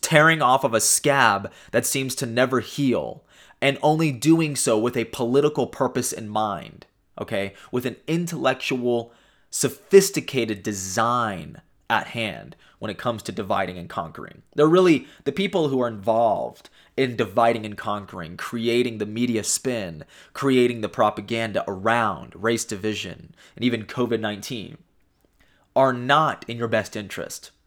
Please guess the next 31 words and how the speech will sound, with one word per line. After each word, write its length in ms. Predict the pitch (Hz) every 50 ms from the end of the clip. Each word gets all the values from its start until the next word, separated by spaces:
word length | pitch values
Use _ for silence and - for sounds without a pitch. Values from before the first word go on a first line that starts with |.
| _ _ _ _ _ _ _ _ - - _
They 100 | - 143
want 200 | 143 143 143 139
to 40 | 127
destroy 640 | 110 110 - - - - - - 123 131 131 139 143
you. 400 | 143 131 107 98 - - 65 - - - - - - -
They 100 | - 127
want 220 | 151 151 151 143
to 60 | 120 -
kill 420 | - - - - 156 147 151 151
you. 280 | 131 104 85 104 - - - - -
They'd 200 | - 165 180 170
rather 360 | 147 156 156 160 170 165 147
see 220 | 139 - - 147 143
the 100 | 131 127
population 640 | - - 131 135 - 147 135 123 127 127 - 135 123
of 80 | 113 104
the 120 | 120 104
earth 300 | 80 113 120 120 120 - - - - _ _ -
depleted 720 | 156 147 - - - - 147 147 147 139 139 131 120 -
to 100 | - 135
about 200 | 120 123 120 113
a 40 | 104
hundred 440 | - - 143 135 131 123 123 110 110
million 520 | 113 120 127 131 127 127 120 117 107 104
people, 360 | - 131 131 127 127 104 101
if 120 | 101 - 110
you 60 | 107
look 160 | 110 113 -
at 80 | 113 -
their 120 | 104 95
writings. 540 | 95 98 98 101 107 120 135 160 185 -